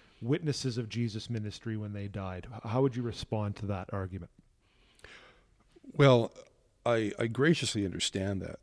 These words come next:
Speaker 2: Um, some people come from this background, and so I, I don't have, you know, condemning words for them, but from the point of view of the position or the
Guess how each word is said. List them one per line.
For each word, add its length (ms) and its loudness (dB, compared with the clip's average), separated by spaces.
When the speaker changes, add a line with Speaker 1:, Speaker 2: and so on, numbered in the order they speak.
Speaker 2:
Um, 220 -6
some 160 -6
people 220 -4
come 160 -4
from 180 -6
this 140 -8
background, 680 -8
and 140 -12
so 240 -4
I, 100 -6
I 60 -4
don't 180 -2
have, 480 -6
you 100 -6
know, 200 -6
condemning 480 -4
words 260 -6
for 120 -6
them, 220 -6
but 120 -10
from 320 -4
the 100 -6
point 320 -2
of 60 -4
view 380 -2
of 380 -6
the 380 -4
position 580 -6
or 120 -10
the 160 -10